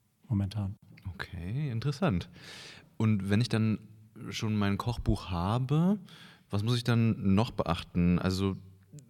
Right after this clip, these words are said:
Speaker 2: lohnt es sich dann irgendwie einen Essensplan zu erstellen für die Woche oder ist es eher überflüssig? Was meinst du?
Speaker 1: Ne, da fragst du relativ den Falschen. Wir haben das in der Kita auch. Die Eltern hätten gerne immer so mindestens zwei Wochenpläne dafür, was ihre Kinder zu essen bekommen. Und ich bin immer so, der, ich stehe morgens auf und hab eine Idee.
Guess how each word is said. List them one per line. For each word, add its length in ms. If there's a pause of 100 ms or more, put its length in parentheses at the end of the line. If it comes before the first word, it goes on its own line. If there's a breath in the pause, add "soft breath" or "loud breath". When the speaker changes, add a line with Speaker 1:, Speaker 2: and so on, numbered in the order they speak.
(140)
Speaker 2:
lohnt 360
es 80
sich 120
dann 140
irgendwie 240
einen 320
Essensplan 720
zu 140
erstellen 480
für 120
die 140
Woche 460 (500 loud breath)
oder 220
ist 160
es 240 (180)
eher 160
überflüssig? 800
Was 140
meinst 220
du? 120 (1800 soft breath)
Speaker 1:
Ne, 140
da 100
fragst 340
du 80
relativ 400
den 160
Falschen. 720
Wir 140
haben 140
das 160
in 80
der 80
Kita 340
auch. 160
Die 140
Eltern 300
hätten 260
gerne 220
immer 180
so 100
mindestens 460
zwei 200
Wochenpläne 600
dafür, 320
was 160
ihre 160
Kinder 300
zu 100
essen 280
bekommen. 380
Und 100
ich 140
bin 160
immer 200
so, 160
der, 160
ich 100
stehe 160
morgens 280
auf 240
und 80
hab 140
eine 80
Idee. 420